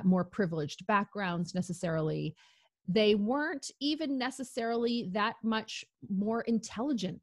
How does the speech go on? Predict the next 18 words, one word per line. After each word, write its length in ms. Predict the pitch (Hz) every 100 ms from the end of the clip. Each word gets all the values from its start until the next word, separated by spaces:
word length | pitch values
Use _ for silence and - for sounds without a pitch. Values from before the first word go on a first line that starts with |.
| -
<laughs> 120 | -
you 300 | 277 214 226
know, 220 | 220 196
than 240 | 190 208 175
others. 480 | 196 165 127 156 - - - - - _
But 240 | 247 202 208
what 240 | 240 311 -
they 180 | 247 208
had 800 | 202 233 285 285 180 160 160 - _ -
was 440 | 196 190 185 185 -
a 80 |
belief. 720 | 165 170 156 165 156 160 - - _
And 140 | 185 196
this 140 | -
was 180 | 233 208
a 320 | 190 180 170
bone 600 | 165 - 214 214 247 240
deep 260 | 208 190